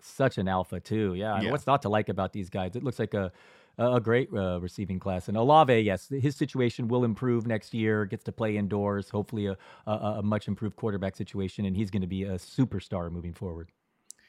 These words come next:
Speaker 2: Well, except the fact that, um, you know, Reception Perception loves him, and in his second year, he will certainly be in, uh,
Speaker 1: <laughs>
Speaker 2: Dennis
Speaker 1: In the
Speaker 2: Allen's
Speaker 1: doghouse.
Speaker 2: doghouse
Speaker 1: Yeah,
Speaker 2: next
Speaker 1: for sure.
Speaker 2: year. So, <laughs> yes, I, I apologize already for that when, like, he's not even playing real snaps next year.
Speaker 1: Hmm.
Speaker 2: Uh, but yeah,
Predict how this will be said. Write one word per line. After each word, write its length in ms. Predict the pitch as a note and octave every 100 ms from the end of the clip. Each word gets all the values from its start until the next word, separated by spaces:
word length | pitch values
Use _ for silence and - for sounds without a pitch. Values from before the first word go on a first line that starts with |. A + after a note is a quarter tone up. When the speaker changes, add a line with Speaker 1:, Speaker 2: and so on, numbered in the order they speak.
| _ -
Speaker 2:
Well, 160 | E3+
except 300 | E3 - G#3+
the 80 | F#3+
fact 360 | - F3 D#3+ -
that, 180 | C3+ B2+
um, 400 | C#3 C3+ A#2+ A2+ A2+
you 120 | D3
know, 40 |
Reception 440 | C3+ C3+ D3+ - C#3
Perception 440 | C3+ C#3 C3 C3+
loves 300 | B2 B2 -
him, 160 | C3 A#2+
and 160 | A#2+
in 80 | A2+
his 160 | C3 -
second 300 | C#3 C#3 B2+
year, 140 | B2
he 100 | B2+
will 80 | A#2
certainly 400 | - C#3 C3 B2
be 200 | A#2 A2+
in, 220 | A2 A2 -
uh, 180 | A#2 A2
Speaker 1:
<laughs> 60 |
Speaker 2:
Dennis 260 | A2 A#2+ A#2
Speaker 1:
In 60 |
the 60 | C3
Speaker 2:
Allen's 300 | A#2 C3 A#2+
Speaker 1:
doghouse. 640 | C3 B2+ G#2+ G2 G2+ -
Speaker 2:
doghouse 20 |
Speaker 1:
Yeah, 120 | B2 F3
Speaker 2:
next 120 | -
Speaker 1:
for 40 |
sure. 160 | - -
Speaker 2:
year. 180 | A3+ G#3
So, 320 | C3+ - A3+ - B3 - C#4+ - - - - -
<laughs> 260 | G3 F#3 F3 -
yes, 300 | F3 - -
I, 380 | F3+ G3 A#3 G#3+
I 80 | G#3+
apologize 720 | - C4 C4 A3 A#3 A3+ G#3+
already 300 | G#3 G3+ F#3+
for 120 | F3+
that 240 | F3 D#3+
when, 140 | E3+ D#3+
like, 180 | D#3
he's 140 | E3 D#3
not 180 | D#3+ D#3
even 220 | D3 C#3
playing 240 | D#3 D3
real 160 | C#3 C3
snaps 380 | D3 B2+ A#2 B2+
next 260 | A2+ -
year. 220 | A#2+ G2+
Speaker 1:
Hmm. 60 | F#2
Speaker 2:
Uh, 180 | A#2+ A2
but 200 | A#2 G2+
yeah, 160 | F2+